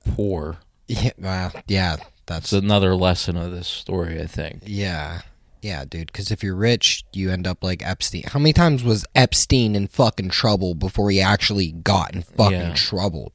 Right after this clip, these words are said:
Speaker 2: dude?
Speaker 1: <laughs> Yeah.
Speaker 2: Like, three times, I think. Three or four times.
Speaker 1: And that's why my mom wanted to write a book about this, 'cause she said, like, nobody ever cared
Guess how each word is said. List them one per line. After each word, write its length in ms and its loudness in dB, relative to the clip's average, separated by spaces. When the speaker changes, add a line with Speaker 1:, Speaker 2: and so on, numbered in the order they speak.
Speaker 2:
dude? 340 -4
Speaker 1:
<laughs> 280 -2
Yeah. 120 2
Speaker 2:
Like, 220 8
three 380 2
times, 540 -4
I 100 -4
think. 280 -10
Three 160 0
or 40 0
four 200 -2
times. 400 -6
Speaker 1:
And 80 2
that's 200 2
why 160 6
my 160 6
mom 280 6
wanted 240 0
to 100 0
write 220 -2
a 40 -2
book 280 0
about 320 -4
this, 200 -2
'cause 180 -2
she 180 -4
said, 340 0
like, 220 0
nobody 500 0
ever 380 2
cared 640 2